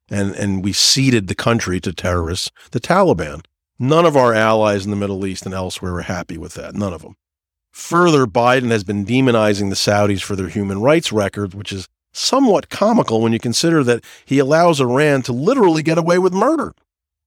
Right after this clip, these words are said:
But the Saudis, nope, nope, nope. They're not allowed to, you know, do anything wrong. Our Middle Eastern allies are, you know, clearly aware of the change in tone and are pissed off at this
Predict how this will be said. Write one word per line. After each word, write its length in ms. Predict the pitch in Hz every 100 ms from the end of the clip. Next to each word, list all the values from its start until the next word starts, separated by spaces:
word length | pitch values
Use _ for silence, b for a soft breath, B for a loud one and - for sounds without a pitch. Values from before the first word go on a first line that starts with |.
| _
But 100 | 110
the 220 | - - 107
Saudis, 580 | - 180 214 214 175
nope, 260 | 110 143 165
nope, 260 | 123 135 127
nope. 340 | 110 113 113 _ _ _ _ _
They're 220 | 104 123
not 220 | 120 117
allowed 340 | 107 104 101 95
to, 360 | 104 95 92 87
you 60 |
know, 140 | 98 90
do 160 | 95
anything 420 | 101 101 92 90 82
wrong. 240 | 78 - _ _ _ _ _ _ _ _ _ _ _
Our 100 | 104
Middle 300 | 113 139 143
Eastern 300 | 131 117 120
allies 680 | 117 117 113 101 98 98 92
are, 480 | 101 98 98 92 90
you 80 | 117
know, 140 | 98
clearly 720 | - - 135 135 139 110 104
aware 640 | 95 87 107 127 104 98 87
of 280 | - 104
the 80 | 87
change 440 | - - 110 104 95
in 120 | 95
tone 380 | - 190 180 147
and 80 |
are 80 | 156
pissed 400 | 151 - 185 -
off 420 | 208 214 226 -
at 220 | 127 135 -
this 460 | 104 120 120 -